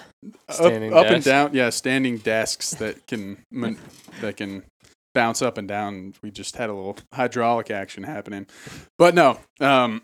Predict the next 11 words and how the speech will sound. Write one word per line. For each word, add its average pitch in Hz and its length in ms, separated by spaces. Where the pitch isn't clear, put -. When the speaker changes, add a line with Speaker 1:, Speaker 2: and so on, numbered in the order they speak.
Speaker 2:
<clears throat> - 1300
guys, 143 500
we 117 100
love 120 280
you, 165 200
but, 110 240
um, 98 380
point 220 240
creep 220 260
is 127 140
real. 160 320